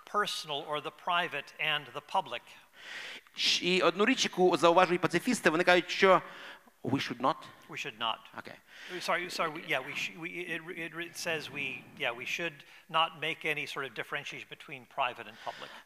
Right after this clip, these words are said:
Speaker 2: Ми не маємо права, от, поєднувати персональне і загальне, або персональне і публічне.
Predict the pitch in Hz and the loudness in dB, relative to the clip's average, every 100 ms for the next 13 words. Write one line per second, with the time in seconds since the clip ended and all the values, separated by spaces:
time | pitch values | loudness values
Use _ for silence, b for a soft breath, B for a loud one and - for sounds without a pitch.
0 | - - 220 220 202 208 202 202 196 208 | -6 4 8 8 6 6 8 6 6 8
1 | 208 180 156 147 - 151 - - 175 190 | 10 10 10 8 6 4 4 4 6 6
2 | 190 170 156 - - 180 165 180 180 185 | 6 6 6 6 6 6 6 6 8 8
3 | 180 165 160 170 165 156 156 135 160 139 | 8 6 6 8 8 8 4 4 6 8
4 | 170 135 107 98 120 127 135 147 165 170 | 6 6 0 0 2 4 6 6 6 6
5 | 165 156 156 147 139 160 - - | 6 6 4 4 6 4 4 -4